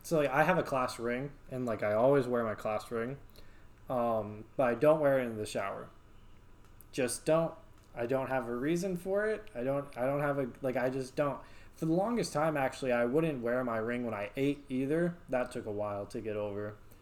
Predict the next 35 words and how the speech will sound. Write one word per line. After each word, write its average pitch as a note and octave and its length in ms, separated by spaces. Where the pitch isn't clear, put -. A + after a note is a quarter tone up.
Um, G#2+ 400
but C3 100
eventually C#3+ 480
I A2+ 80
did. A2+ 460
But B2+ 160
to E3+ 140
this F#3 200
day, C3+ 280
I A2+ 100
still B2 340
don't A2 180
like G2+ 200
to A#2 60
wear G#2 200
it G2 60
whenever G2+ 260
I G2+ 120
shower. G#2 460
And, C#3 200
like, B2+ 220
I, F#3+ 160
I F#3+ 60
don't B3+ 120
know B3+ 80
if A#3 80
you A3+ 100
can C#3+ 100
call D3 220
it G3 60
superstition A#3+ 640
because C#3+ 260
I'm B2+ 160
not D3+ 240
like, C3 220